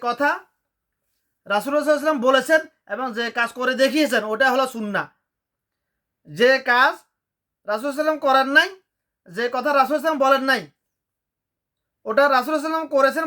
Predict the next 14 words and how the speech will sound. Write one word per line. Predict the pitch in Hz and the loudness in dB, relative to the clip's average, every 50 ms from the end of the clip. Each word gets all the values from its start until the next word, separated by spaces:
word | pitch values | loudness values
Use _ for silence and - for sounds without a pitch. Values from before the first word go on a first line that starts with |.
| 269 294 | 2 4
বলা, | 285 285 285 311 370 381 - _ _ _ _ _ _ | 6 6 6 4 4 0 -8 _ _ _ _ _ _
ওটা | 208 208 277 | -12 -8 -4
রাসূল | 277 262 247 254 285 | -4 -4 -4 -4 -6
সাল্লাল্লাহু | 302 311 285 277 320 | -8 -8 -8 -8 -8
আলাইহি | |
ওয়াসাল্লাম | 311 320 320 302 | -8 -8 -4 -2
ব-, | 277 269 254 226 202 | -2 -2 -2 -2 -4
ব-, | 247 262 262 240 233 220 | -6 -6 -6 -8 -12 -14
ব-, | 247 - - 247 208 | -14 -14 -12 -6 -4
বলেছেন | 254 262 233 247 - 302 311 302 | 0 0 0 2 2 2 2 4
বলা, | 277 262 262 269 277 311 - - _ _ _ _ _ _ _ _ _ _ _ _ _ _ _ _ _ _ _ _ _ _ _ _ _ _ _ _ _ _ _ _ _ _ _ _ _ _ - | 2 4 6 6 4 4 2 -4 _ _ _ _ _ _ _ _ _ _ _ _ _ _ _ _ _ _ _ _ _ _ _ _ _ _ _ _ _ _ _ _ _ _ _ _ _ _ -6
বলাটাই | 190 220 240 240 247 247 277 277 269 | -2 0 2 2 2 2 2 2 2
হলো | 277 262 | 2 0
বিদাত। | 208 208 208 175 185 165 - | 0 -2 -2 0 0 0 0